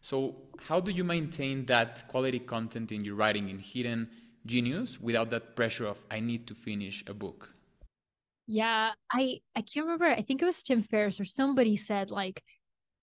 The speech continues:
Speaker 2: "I-, if you don't r-, like writing, if you don't genuinely love it,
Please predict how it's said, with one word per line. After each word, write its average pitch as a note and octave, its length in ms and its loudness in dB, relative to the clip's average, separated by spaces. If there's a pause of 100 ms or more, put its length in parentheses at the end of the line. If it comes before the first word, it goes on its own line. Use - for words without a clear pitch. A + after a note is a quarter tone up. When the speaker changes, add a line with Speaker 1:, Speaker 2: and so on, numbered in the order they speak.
(320)
Speaker 2:
"I-, A#3 200 0
if C4 260 4
you G#4 120 8 (100)
don't G3+ 440 6
r-, F3+ 100 -8 (120)
like G#3+ 340 2
writing, G3 460 4
if G#3+ 140 4
you G3 60 4
don't A#3 520 4
genuinely A3 680 4
love G3 260 -2
it, C#4+ 260 0